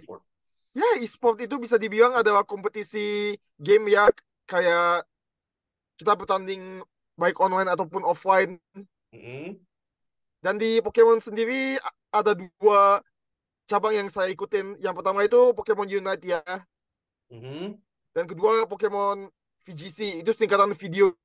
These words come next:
Speaker 2: Game Championship.
Speaker 1: Oh, Video Game Championship tuh ya?
Speaker 2: Ya.
Speaker 1: V G C ya, wow.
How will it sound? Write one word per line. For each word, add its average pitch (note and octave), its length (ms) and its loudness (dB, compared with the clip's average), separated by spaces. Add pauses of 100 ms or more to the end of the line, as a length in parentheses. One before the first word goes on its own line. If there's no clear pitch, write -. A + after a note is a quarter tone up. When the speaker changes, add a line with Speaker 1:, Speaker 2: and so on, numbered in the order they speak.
Speaker 2:
Game F#3+ 180 -2
Championship. F#3 640 -6 (880)
Speaker 1:
Oh, C#3+ 1200 -12
Video C3 240 -16
Game C#3 240 -14
Championship F3 560 -6
tuh A2 80 -4
ya? A2 320 -4 (320)
Speaker 2:
Ya. F3+ 240 2
Speaker 1:
V D3 80 -4
G - 0 -
C G2+ 160 -4
ya, G2 240 -4
wow. F#2 640 -14